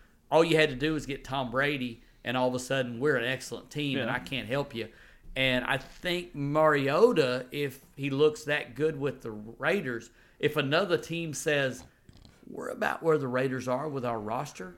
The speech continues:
Speaker 1: then you go, "Ooh, he intrigues you." He probably fools you, but he intrigues you. I don't think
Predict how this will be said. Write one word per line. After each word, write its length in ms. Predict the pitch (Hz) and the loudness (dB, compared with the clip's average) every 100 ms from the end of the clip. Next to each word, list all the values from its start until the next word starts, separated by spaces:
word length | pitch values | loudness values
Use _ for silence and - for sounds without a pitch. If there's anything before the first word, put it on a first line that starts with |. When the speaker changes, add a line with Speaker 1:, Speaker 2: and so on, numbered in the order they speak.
| - | -4
Speaker 1:
then 240 | 135 160 | 0 0
you 100 | 156 | 0
go, 300 | 139 135 117 - | 0 0 -2 0
"Ooh, 440 | 202 254 202 120 - - _ _ _ _ | 0 2 0 -4 -8 -18 _ _ _ _
he 200 | - 180 | -6 -2
intrigues 640 | 165 143 - 220 220 143 120 | -2 -2 -2 -2 0 -4 -6
you." 140 | 104 | -6
He 120 | 135 | -8
probably 300 | 139 208 220 | -4 -2 -2
fools 480 | - 175 175 139 - | -2 0 2 0 -6
you, 220 | 98 95 - _ _ _ _ | -12 -16 -20 _ _ _ _
but 120 | - 139 | -4 -2
he 80 | 123 | -4
intrigues 540 | - 196 202 151 110 | -4 -2 -2 -2 -8
you. 160 | 104 95 _ _ _ _ | -10 -12 _ _ _ _
I 100 | 170 | 2
don't 340 | 202 226 185 - | 4 2 -2 -4
think 340 | 175 165 160 | -2 -2 -8